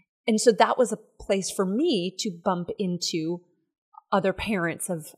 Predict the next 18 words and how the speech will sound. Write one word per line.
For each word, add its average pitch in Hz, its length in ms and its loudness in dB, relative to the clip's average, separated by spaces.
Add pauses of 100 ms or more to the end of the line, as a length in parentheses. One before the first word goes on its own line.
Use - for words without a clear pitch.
(100)
high - 120 -6
school - 540 -6
theater 226 240 2
nerds. 156 280 -2
And, 185 160 -2
you 220 80 2
know, 190 100 2
that's 226 200 2
a 190 60 -2
special 170 540 -4
group 160 200 -10
of 160 100 -10
people. 160 280 -6
We 196 100 0
need 156 260 -2
each 160 200 -4
other. 185 260 -6 (640)
Um, 165 300 -4